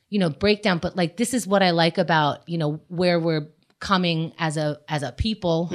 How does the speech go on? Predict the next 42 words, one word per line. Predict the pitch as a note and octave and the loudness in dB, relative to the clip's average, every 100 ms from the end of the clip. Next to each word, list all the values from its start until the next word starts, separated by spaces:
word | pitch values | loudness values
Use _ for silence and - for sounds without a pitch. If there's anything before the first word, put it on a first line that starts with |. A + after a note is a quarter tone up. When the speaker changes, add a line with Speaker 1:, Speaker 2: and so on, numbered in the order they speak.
| F#3 | 0
Speaker 1:
hopefully, | D3 D#3 D3+ D3+ | 0 0 0 0
you | E3 | 0
know, | D3 D#3 | 0 0
I, | D3+ D#3 | 0 -2
I | E3 | -4
think | - E3+ - | -4 -6 -4
more, | D#3+ D3+ | -2 -2
like, | D3+ D3+ D#3+ | -2 -2 -2
in | C#3+ | -2
cities | - D#3+ D3+ D3 | -2 0 0 0
and | D3 | -2
whatever, | D3+ D#3+ D3+ D3+ | 0 0 0 -2
but, | B2+ C#3+ - - - - - | -2 -2 -6 -20 -20 -12 0
um, | F3 E3+ D#3+ | 2 4 2
the | E3+ | 0
transparency | - E3+ D#3+ - F#3+ F#3+ G3+ F3 - D3 C3+ | 0 -2 -2 -2 0 2 2 0 -2 0 0
is | C#3 | -2
better. | D3 C#3+ E2+ A2 - | 0 -2 -2 -8 -6
Speaker 2:
Mm-hmm. | F3+ F3 | -4 0
Speaker 1:
Like, | F#3 F3 | 2 0
saying | - G3 G3+ G#3 | 0 4 6 4
things, | G3 F#3+ F3 E3+ - _ - | 2 0 0 -4 -10 _ -2
not | F#3+ G#3+ A3+ - | 2 4 2 2
being | G3+ F#3 | 0 0
embarrassed | D#3+ E3+ E3+ E3 D#3 - | 0 2 2 2 0 -2
that, | E3+ D3+ - - _ _ - | 0 0 -4 -20 _ _ -4
"Hey, | A#3+ | 2
I | G3+ | 2
think | A3 G#3+ | 2 0
my | B3+ C4 | 0 2
husband's | F3+ F#3+ A#3 G#3 | 2 2 2 0
being | - D#3 D3 C#3 | 0 -2 -2 -2
weird," | E3 F#3 A#2+ G#2+ - | 2 2 0 -6 -2
you | F#3 | 2
Speaker 2:
Mm-hmm. | F#3 | 4
Speaker 1:
know, | E3 E3 | 4 2
'cause | - F#3+ | 0 -2
usually | G#3 C4+ A3+ A#3 G3 | 0 0 0 0 -2
it's | G3+ | 0
like, | F3 - - - - | -4 -4 -20 -20 0
"Oh, | C4+ B3 B3 A#3+ | 6 8 8 6
well, | G#3 F#3 F#3 | 4 2 0